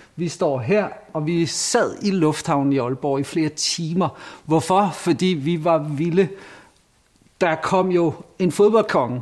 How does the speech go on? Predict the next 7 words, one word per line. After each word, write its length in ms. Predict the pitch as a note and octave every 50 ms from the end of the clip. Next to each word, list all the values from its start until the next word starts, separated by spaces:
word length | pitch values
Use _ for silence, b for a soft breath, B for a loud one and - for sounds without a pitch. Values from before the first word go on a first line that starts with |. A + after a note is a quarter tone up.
| -
Cristiano 580 | - - F#3+ F3+ F3+ - A3 F#3 F#3 G#3 G#3 G#3
Ronaldo. 560 | G3 G3+ A3 G#3+ G#3 G3+ A3 A#3 G#3 G#3 C3+ - - - - _ -
Og 140 | - F3 F3
da 80 | G3
dørene 360 | F#3 F#3+ G3+ F#3+ G#3 G#3+ G#3+
gik 180 | F#3 G3+ F#3+ D#3
op 260 | F3+ F3+ F#3 F#3 -